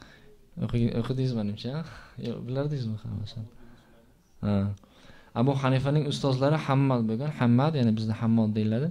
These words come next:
Uylariga xizmat qil-, qilganlar. Qanday qilib? Ya'ni Hammodning o'sha ustozlarining s-, singillari Atika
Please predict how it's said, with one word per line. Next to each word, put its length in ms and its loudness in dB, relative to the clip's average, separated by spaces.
Uylariga 420 6
xizmat 400 2
qil-, 280 2
qilganlar. 520 4
Qanday 360 2
qilib? 280 2
Ya'ni 220 -2
Hammodning 680 2
o'sha 280 -2
ustozlarining 720 0
s-, 260 -8
singillari 640 2
Atika 460 -2